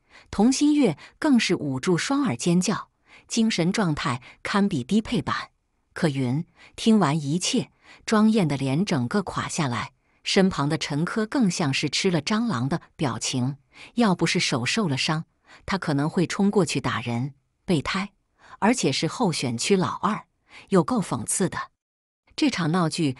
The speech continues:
终于收尾了，佟母把凯凯从客房抱出来，孩子的眼睛比昨天照片里红肿得更厉害，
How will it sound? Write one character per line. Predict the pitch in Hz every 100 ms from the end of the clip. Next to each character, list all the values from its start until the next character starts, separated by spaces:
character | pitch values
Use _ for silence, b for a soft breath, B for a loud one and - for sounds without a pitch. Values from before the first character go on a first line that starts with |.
| B -
终 | 254 254
于 | 175
收 | 175 208 190
尾 | 120
了， | 92 127 - _ b b -
佟 | 214
母 | 285 277 262
把 | 190
凯 | 127 - 208
凯 | - 151
从 | - 160
客 | - 269
房 | 196 117 147
抱 | 233 139
出 | -
来， | 120 113 - B B B -
孩 | - 226
子 | 294
的 | 247
眼 | 175 139 131
睛 | 185 175 b b b
比 | 196
昨 | 175 180
天 | 190 262 262
照 | 254
片 | 180 247 185
里 | 147 123
红 | - 160 262
肿 | 190 127
得 |
更 | 131 285 185
厉 | 165
害， | 123 120 -